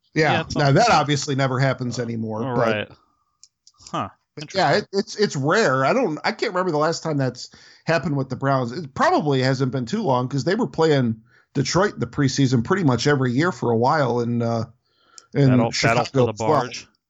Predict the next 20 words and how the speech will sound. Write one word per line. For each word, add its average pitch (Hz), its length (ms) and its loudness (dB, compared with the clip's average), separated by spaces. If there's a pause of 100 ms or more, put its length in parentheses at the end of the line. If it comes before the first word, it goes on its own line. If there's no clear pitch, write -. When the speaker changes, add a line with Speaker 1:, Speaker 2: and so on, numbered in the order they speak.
(420)
Speaker 1:
Yeah, 156 160 0
they 127 60 0
got 151 160 2
it, 190 120 -2
the 139 80 2
Battle 156 280 2
of 170 60 0
the 151 80 -2
Barge. 139 320 -2
That's 120 180 -14
right. 131 260 -8 (480)
Speaker 2:
So, - 160 -6
Speaker 1:
Um, 135 400 0 (120)
Speaker 2:
a - 40 -14
little 170 180 -2
side 170 280 -2
note 107 200 -6
about 113 180 -6
the 120 80 -8
barge. 113 380 -6